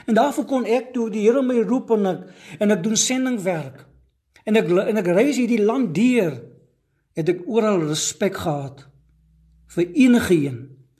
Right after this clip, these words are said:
En tot vir soveel jare kan ek teruggaan na dieselfde persone toe, die wat nog lewe, want ek het respek vir hulle gehad en ons het respek getoon. Mag dit so wees ook dat u as ouer,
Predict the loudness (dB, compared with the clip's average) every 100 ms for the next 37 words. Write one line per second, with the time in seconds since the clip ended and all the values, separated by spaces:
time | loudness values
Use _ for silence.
0 | _ _ _ _ -4 0 0 0 0 2
1 | 2 4 2 2 -2 -4 -4 -4 -4 -10
2 | -20 _ _ -20 -8 2 2 4 2 4
3 | 2 2 0 2 0 -2 -2 0 0 -2
4 | -4 -6 -4 -2 -2 -2 -4 -6 -6 -4
5 | -2 0 0 2 4 4 2 -6 -14 -20
6 | _ _ _ _ _ -4 -4 0 0 0
7 | 0 0 -2 -4 -8 -6 -8 -8 -10 -10
8 | -10 -14 -20 _ _ _ -2 0 2 2
9 | 0 0 -4 -4 -8 -6 -4 -6 -10 -16
10 | _ _ _ _ _ _ _ 0 0 0
11 | 0 0 2 4 2 2 0 0 -4 -2
12 | -4 -4 -4 0 0 -2